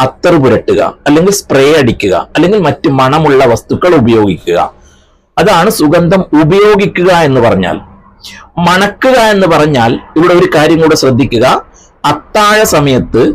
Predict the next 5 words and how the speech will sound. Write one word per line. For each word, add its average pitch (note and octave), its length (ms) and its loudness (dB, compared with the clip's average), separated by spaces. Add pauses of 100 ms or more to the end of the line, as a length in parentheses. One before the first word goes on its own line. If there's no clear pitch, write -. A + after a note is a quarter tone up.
(360)
സുഗന്ധം F3+ 760 0
ഉപയോഗിക്കൽ C#3+ 800 0
സുന്നത്താണ്. A2+ 880 -4 (840)
അത്താഴ D#3 360 0
സമയത്ത് E3 580 0